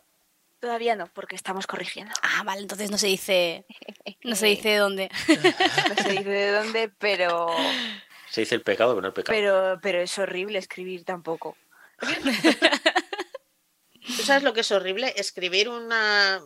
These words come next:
Speaker 4: cosa con sus matices y sus historias que te ocupa mil ochocientas palabras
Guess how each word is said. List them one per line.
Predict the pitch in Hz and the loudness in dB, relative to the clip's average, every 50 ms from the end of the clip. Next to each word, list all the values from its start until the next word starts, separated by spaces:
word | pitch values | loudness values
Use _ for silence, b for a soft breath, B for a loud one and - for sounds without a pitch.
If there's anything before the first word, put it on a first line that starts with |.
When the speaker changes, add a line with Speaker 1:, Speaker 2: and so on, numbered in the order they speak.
| - _ - | -14 _ -8
Speaker 4:
cosa | - 202 - - 196 185 180 180 175 - | -8 -6 -2 0 2 2 2 0 -2 -6
con | 190 180 | -8 -10
sus | - - 196 190 - | -10 -10 -12 -10 -10
matices | 170 165 156 - 180 202 - - 185 185 - | -10 -10 -10 -8 -10 -8 -4 -4 -4 -4 -4
y | - | -8
sus | - 196 175 - - _ _ _ _ _ _ _ _ _ _ _ _ | -10 -10 -10 -12 -14 _ _ _ _ _ _ _ _ _ _ _ _
historias | - 202 - - - 190 185 185 180 180 - - B B B B B - | -12 -10 -4 0 2 2 4 4 4 2 0 -4 B B B B B -6
que | 208 190 | -2 0
te | 196 | 0
ocupa | 190 196 202 - 202 | 0 0 0 0 0
mil | 196 202 208 226 | 2 0 0 -2
ochocientas | 233 - 240 - 226 208 208 208 202 - | -2 -6 -6 -6 -6 -6 -4 -6 -4 -2
palabras | - 190 190 190 202 220 254 254 - - | 0 0 0 0 0 0 -2 -4 -6 -14